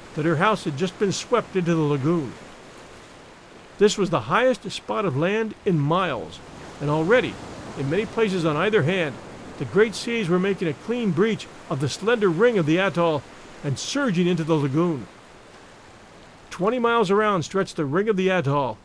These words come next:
and in no place was it more than fifty fathoms wide. It was the height of the diving season, and from all the islands around, even as far as Tahiti, the natives had gathered. "There are twelve hundred men, women, and children here,"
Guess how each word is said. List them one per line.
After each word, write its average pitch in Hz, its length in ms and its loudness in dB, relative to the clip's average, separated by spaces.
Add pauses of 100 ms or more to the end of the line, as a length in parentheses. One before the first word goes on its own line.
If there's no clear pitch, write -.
(360)
and 156 100 0
in 151 160 2
no 226 160 4
place 202 380 2
was 160 140 -2
it 147 80 -2
more 165 240 -2
than 156 120 -2
fifty 247 400 -4
fathoms 175 460 0
wide. 135 400 -4 (1000)
It 214 60 -4
was 156 120 -2
the 147 80 -2
height 247 200 0
of 202 60 -4
the 156 80 0
diving 202 460 2
season, 151 440 -4 (360)
and 139 80 -8
from 151 140 -4
all 180 200 2
the 214 140 0
islands 214 360 2
around, 190 400 2 (320)
even 220 240 0
as 214 100 2
far 214 260 -2
as 180 80 0
Tahiti, 160 420 -2 (540)
the 131 80 -4
natives 165 340 4
had 127 160 0
gathered. 151 320 -4 (1400)
"There 165 100 4
are 143 80 4
twelve 233 440 4
hundred 170 400 4
men, 190 440 0
women, 226 260 4
and 196 140 0
children 170 400 0
here," 180 260 0